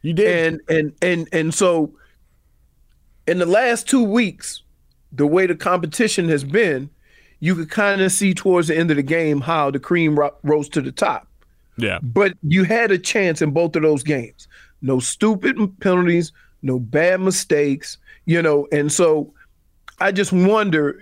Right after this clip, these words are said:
Speaker 2: if you felt that way, that, you know what, they might not be there yet, but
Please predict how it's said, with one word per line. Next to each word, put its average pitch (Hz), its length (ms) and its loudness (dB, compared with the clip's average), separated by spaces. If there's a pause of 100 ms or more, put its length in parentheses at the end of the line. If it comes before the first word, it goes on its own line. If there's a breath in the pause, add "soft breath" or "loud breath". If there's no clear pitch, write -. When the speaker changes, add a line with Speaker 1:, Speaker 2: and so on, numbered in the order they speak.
Speaker 2:
if 156 220 0
you 190 180 4
felt 175 400 0
that 143 180 0
way, 147 200 2
that, 147 340 0 (460 soft breath)
you 190 100 2
know 226 140 2
what, 247 320 0 (380)
they 190 120 0
might 226 280 0
not 196 180 2
be 190 140 2
there 202 200 2
yet, 170 340 0
but 143 260 2